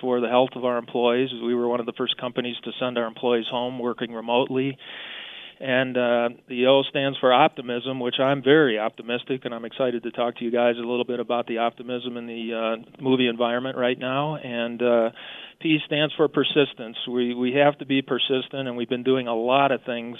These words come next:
uh, during the shutdown. Um, and then the E stands for excel. It, it means that we need to excel out of the other end of this thing and be ready to go when theaters do open. So, uh, it's what we stay focused on professionally here. I've got the whole team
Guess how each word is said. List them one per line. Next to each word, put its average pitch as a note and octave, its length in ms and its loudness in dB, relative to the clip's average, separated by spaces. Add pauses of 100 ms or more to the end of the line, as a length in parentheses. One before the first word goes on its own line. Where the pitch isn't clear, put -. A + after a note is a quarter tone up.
(140)
uh, A2+ 360 0
during B2 280 -2
the A2+ 80 -6
shutdown. A#2+ 640 -4 (560)
Um, A#2 500 -2
and C3 220 -8
then C#3 220 0
the C3+ 60 -4
E D#3 300 -2
stands F3 300 2
for F3+ 140 6
excel. D#3 540 4
It, A#2+ 180 -2
it A#2+ 160 -4
means C3 320 -4
that B2+ 160 2
we C#3+ 160 0
need E3 220 -2
to C#3+ 80 4
excel C3+ 440 4
out B2+ 140 2
of A#2+ 60 -2
the A#2+ 100 2
other B2+ 260 2
end C#3+ 220 2
of A#2+ 80 -4
this A2 160 -4 (100)
thing B2 320 -2
and A#2+ 100 -4
be A#2 120 0
ready B2+ 260 4
to B2 100 0
go C3 340 2
when A2+ 180 -8
theaters B2 440 -2
do C#3 220 0
open. G#2+ 380 -6 (120)
So, B2 280 -2
uh, A#2 220 2 (100)
it's B2+ 200 -6
what E3 160 6
we F#3 280 0
stay E3+ 180 4
focused D3+ 460 0
on C#3 160 -4
professionally C3+ 640 -2
here. C3+ 260 2
I've B2+ 120 0
got B2 180 -4
the A2+ 80 -10
whole C#3 220 0
team C#3 420 -8